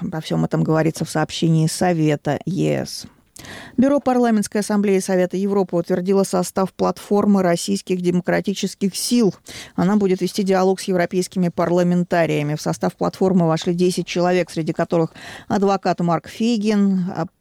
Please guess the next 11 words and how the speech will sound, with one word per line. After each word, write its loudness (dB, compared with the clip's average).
политики 2
Владимир 0
Карамурза 0
и 0
Михаил 0
Ходорковский, -2
бывший 0
чемпион 0
мира 0
по -2
шахматам -2